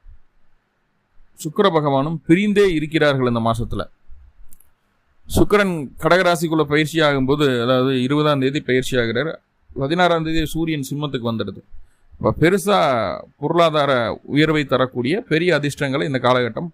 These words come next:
பார்க்க முடியாது, அது இல்ல. இப்ப தேவையில்லாம ஷேர்லயோ சூதுலயோ இன்வெஸ்ட் பண்ணி காசை வேஸ்ட் பண்ணாதீங்க. So, இதுதான் இந்த மாதத்துல ஜெனரலா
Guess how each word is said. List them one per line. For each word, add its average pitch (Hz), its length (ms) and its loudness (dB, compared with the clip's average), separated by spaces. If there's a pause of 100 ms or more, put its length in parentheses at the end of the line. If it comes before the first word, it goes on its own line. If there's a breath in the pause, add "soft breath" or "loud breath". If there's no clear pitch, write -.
பார்க்க 127 320 -2
முடியாது, 123 600 -4
அது 110 200 -6
இல்ல. 123 340 -4 (340)
இப்ப - 80 -8 (120)
தேவையில்லாம 151 600 2 (440)
ஷேர்லயோ 135 540 0 (100)
சூதுலயோ 131 480 -2
இன்வெஸ்ட் 135 320 -6
பண்ணி 131 180 -4
காசை 131 360 -2
வேஸ்ட் 113 240 -6
பண்ணாதீங்க. 101 440 -4 (1700)
So, 135 200 2
இதுதான் 131 300 2
இந்த 127 160 2
மாதத்துல 135 300 0
ஜெனரலா 160 560 0